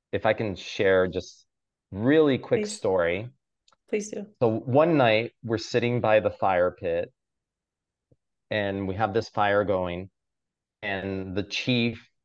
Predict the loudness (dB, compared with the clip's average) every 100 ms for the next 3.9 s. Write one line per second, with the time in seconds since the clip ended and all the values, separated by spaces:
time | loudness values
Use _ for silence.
0 | _ -4 0 0 -2 -6 -8 -4 -2 -2
1 | 0 -2 -2 -6 -4 -2 2 0 0 0
2 | 2 0 0 -2 -2 0 0 0 -4 0
3 | 0 -2 -8 -6 2 4 6 4 -2